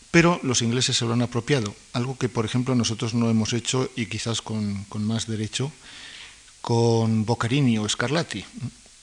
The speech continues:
El caso es que Händel es algo propio del patrimonio inglés, una cultura inglesa que es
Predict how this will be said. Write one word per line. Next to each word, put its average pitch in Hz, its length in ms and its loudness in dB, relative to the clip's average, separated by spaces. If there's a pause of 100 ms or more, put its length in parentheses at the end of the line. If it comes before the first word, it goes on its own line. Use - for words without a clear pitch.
(880)
El 127 160 2
caso 160 220 2
es 143 100 0
que 117 380 0
Händel 135 760 4 (100)
es 117 500 0 (100)
algo 120 520 2 (220)
propio 123 460 -2
del 107 160 -2
patrimonio 113 840 0
inglés, 120 520 0 (2000)
una 151 220 6
cultura 123 360 2
inglesa 120 420 0
que 113 140 -2
es - 360 -4